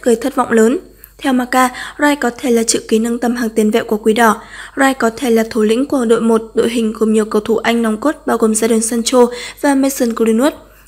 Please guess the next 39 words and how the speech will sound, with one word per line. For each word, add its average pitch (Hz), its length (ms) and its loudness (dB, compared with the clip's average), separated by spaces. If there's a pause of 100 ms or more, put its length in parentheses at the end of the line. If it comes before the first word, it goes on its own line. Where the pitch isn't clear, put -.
trong 320 180 0
khi 320 160 -2
chất 320 160 -2
lượng 277 200 2
của 220 120 0
Rai 226 180 2
mang 220 200 0
lại 226 180 2 (240)
sẽ 254 180 -2
giúp 285 200 -4
Scott 294 240 0
McTominay 247 600 2
phát 285 160 -6
huy 262 140 -2
khả 240 160 -4
năng 220 180 -2
hỗ 247 120 -4
trợ 233 140 -2
tấn 220 240 -4
công. 240 240 2 (480)
Hiện 285 180 -4
tại, - 200 2 (300)
Man 320 120 0
United 339 300 -2
không 262 260 -6
thể - 140 -6
kiểm 226 220 -4
soát 285 200 -4
được 233 180 -4
tuyến 220 140 2
giữa 277 260 0 (100)
với 226 100 2
những 233 200 0
cầu 269 120 0
thủ 247 180 -2
đang 226 180 0
có 220 140 -2
trong 233 220 -4
tay. 247 240 2